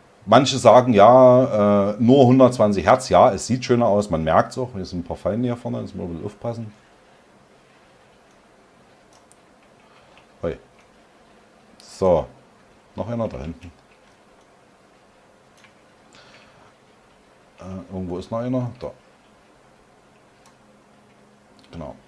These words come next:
So, also mir würde das ausreichen zum Spielen. Für hartgesottene Shooter-Gamer wär's natürlich zu wenig. Was ich nicht bin, ich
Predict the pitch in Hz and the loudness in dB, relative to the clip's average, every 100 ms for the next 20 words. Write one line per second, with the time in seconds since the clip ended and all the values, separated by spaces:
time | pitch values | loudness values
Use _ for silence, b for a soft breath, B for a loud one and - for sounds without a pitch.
0 | _ - 123 104 B B B B 104 110 | _ -2 4 4 B B B B -6 2
1 | 151 175 156 135 120 104 127 127 117 107 | 6 6 4 0 0 4 4 4 2 0
2 | 101 - - 127 147 139 127 101 82 - | -6 -8 -2 0 0 -2 2 2 4 2
3 | - 110 117 120 104 120 117 95 98 98 | 0 0 0 0 -2 -2 -2 0 0 0
4 | 85 82 87 92 - 85 92 82 - - | -2 0 0 0 -2 -8 -8 -8 -10 -10
5 | 71 95 107 104 - b b b b b | -2 0 0 -4 -8 b b b b b
6 | _ _ 98 98 101 101 - 139 151 143 | _ _ 2 2 -2 -4 -2 -2 -2 -2
7 | 160 143 - - | -2 -2 -4 -8